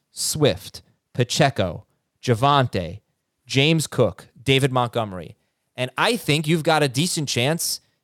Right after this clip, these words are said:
as the offseason progresses of Ken Walker and Breece Hall, as you mentioned, falling in this range. That's a hell of a lot of running backs.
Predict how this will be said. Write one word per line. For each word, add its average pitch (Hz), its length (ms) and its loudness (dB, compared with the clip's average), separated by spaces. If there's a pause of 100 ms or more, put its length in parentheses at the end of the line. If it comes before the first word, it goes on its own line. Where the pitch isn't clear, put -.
(180)
as 139 260 0
the 139 320 0
offseason 131 420 0
progresses 123 480 -2
of 147 200 -2
Ken 165 220 0
Walker 160 540 0 (180)
and 170 240 2
Breece 156 260 2
Hall, 117 260 6
as 127 160 2
you 131 80 -2
mentioned, 131 340 -2 (360)
falling 240 420 2
in 127 80 0
this 110 200 -4
range. 95 400 -8 (360)
That's - 160 -2
a 302 80 2
hell 202 340 0
of 233 80 0
a 226 40 2
lot 185 200 4
of 156 80 2
running 123 260 2
backs. 127 500 -2